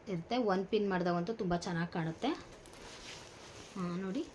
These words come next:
ಈ ಥರ ಇದೆ. ನಾನು ಬೀಡ್ಸ್ ಹಾಕ್ಸಿದ್ದೀನಿ ಇದಕ್ಕೆ. ಇದು ಬಂದು ಹ್ಯಾಂಡ್ ವರ್ಕು.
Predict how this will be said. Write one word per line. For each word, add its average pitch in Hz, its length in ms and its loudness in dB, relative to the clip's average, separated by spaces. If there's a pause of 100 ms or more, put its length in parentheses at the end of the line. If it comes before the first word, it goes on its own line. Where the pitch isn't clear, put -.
(1500)
ಈ 196 60 2
ಥರ 180 160 4
ಇದೆ. 175 200 8
ನಾನು 233 180 6
ಬೀಡ್ಸ್ 185 320 2
ಹಾಕ್ಸಿದ್ದೀನಿ 165 420 2
ಇದಕ್ಕೆ. 160 280 -2 (420)
ಇದು 180 120 2
ಬಂದು 196 380 6
ಹ್ಯಾಂಡ್ 180 540 0
ವರ್ಕು. 170 280 0